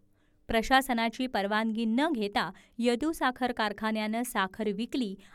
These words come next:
आणि मिळणाऱ्या धनराशीतून शेतकऱ्यांची थकबाकी भागवली नाही. यामुळं डीएम दिनेश कुमार सिंह यांनी यदू साखर कारखान्याचे प्रबंध निदेशक कुणाल यादव यांच्यासह सुरेश चंद्र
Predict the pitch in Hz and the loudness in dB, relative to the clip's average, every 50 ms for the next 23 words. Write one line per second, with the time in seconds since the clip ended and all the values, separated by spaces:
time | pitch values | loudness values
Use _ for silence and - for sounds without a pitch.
0 | - - 226 247 285 311 294 220 202 208 214 233 269 294 311 320 330 233 214 208 | -4 -2 0 2 2 2 2 2 2 2 2 2 0 0 0 0 -2 0 0 0
1 | 202 208 208 196 185 185 - - 254 254 254 254 277 320 311 - _ _ - - | 0 0 0 -2 -4 -4 -4 -4 -4 -2 -2 -2 -2 -2 -4 -8 _ _ -14 -6
2 | - - 240 226 226 - 311 311 320 320 320 311 - 330 285 - 214 220 214 208 | 0 0 0 0 0 -2 -2 0 0 0 -2 -2 -2 -4 -4 -2 -2 -4 -2 -2
3 | 214 220 214 214 - 277 277 247 247 285 294 277 254 214 196 202 202 202 196 185 | -2 -4 -4 -4 -6 -6 -6 -2 -2 0 2 2 2 2 0 -2 -2 -4 -2 -2
4 | 202 196 196 196 - - - _ _ _ - - 240 277 302 320 339 330 320 330 | -4 -4 -6 -8 -12 -20 -20 _ _ _ -4 0 2 2 2 4 2 2 2 2
5 | 330 262 262 240 247 254 269 302 277 233 220 220 233 254 254 - - 233 226 226 | 2 0 -2 0 0 0 0 0 0 0 0 0 -2 -2 -4 -2 -4 -2 0 0
6 | 226 226 226 220 - 226 226 220 226 277 285 254 226 208 214 233 247 240 220 208 | -2 -2 -4 -4 -4 -4 -2 0 0 0 0 0 -2 0 0 0 0 0 0 -2
7 | 208 285 311 - - 269 233 - - 226 214 - 208 190 196 - 220 220 214 208 | -2 -2 -2 0 0 0 0 2 0 0 0 0 0 -2 -2 -2 -4 -2 -2 -2
8 | 208 202 - 226 220 220 - 196 190 185 220 202 202 202 202 196 190 190 226 262 | -4 -4 -2 -4 -4 -2 -2 -4 -4 -2 -2 -2 -2 -2 -4 -4 -2 -2 -2 -2
9 | 285 - 254 269 269 - - - - _ - - 262 254 262 277 311 320 311 269 | -2 -2 -4 -4 -6 -8 -20 -20 -20 _ -2 0 2 4 4 4 2 2 0 0
10 | 226 208 208 214 220 226 214 196 190 196 - - 202 202 202 - 226 208 247 302 | 0 0 0 0 0 0 -2 -2 -4 -4 -2 -2 -2 -2 0 -2 -2 0 0 -4
11 | 330 - - _ _ _ _ - - 285 269 269 294 311 330 - - - 269 262 | -4 -6 -18 _ _ _ _ -6 -2 0 2 2 2 2 0 -2 -4 -2 0 0
12 | 247 247 254 | 2 2 0